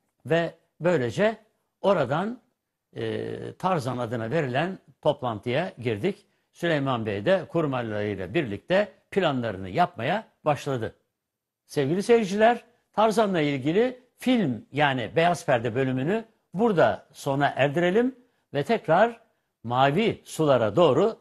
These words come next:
dönelim. Evet, bin dokuz yüz yirmi dört Paris Olimpiyatlarında, e, gazetecilerin büyük bir ilgisiyle karşı karşıya kalındı. Bin gazeteci geldi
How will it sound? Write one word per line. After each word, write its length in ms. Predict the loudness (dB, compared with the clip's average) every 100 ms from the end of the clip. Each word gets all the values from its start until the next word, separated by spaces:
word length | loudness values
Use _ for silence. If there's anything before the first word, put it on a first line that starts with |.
| -2
dönelim. 400 | 0 0 -4 -12 _ _
Evet, 360 | 0 0 0 _
bin 160 | -6 -2
dokuz 220 | -2 -2
yüz 80 | -2
yirmi 240 | -2 0
dört 240 | 2 2 0 _ _ _ 2
Paris 360 | 4 4 0
Olimpiyatlarında, 1000 | -4 -4 -2 -4 -2 -2 0 2 2 2 -6 _ _ _ _ -10
e, 540 | -4 -2 -2 -2 -4 -4
gazetecilerin 760 | -6 -4 -4 -2 -2 -2 -2
büyük 360 | -2 -2 -4 -4
bir 260 | -4 -4 -6
ilgisiyle 540 | -4 -4 -2 -2 -4
karşı 260 | -4 -6 -4
karşıya 380 | -8 -6 -8 -6
kalındı. 520 | -6 -4 -2 -2 -4 _ _ _ -12
Bin 480 | -2 2 2 2
gazeteci 560 | -2 0 0 -2 -6 -4
geldi 400 | -4 -4 -8 -18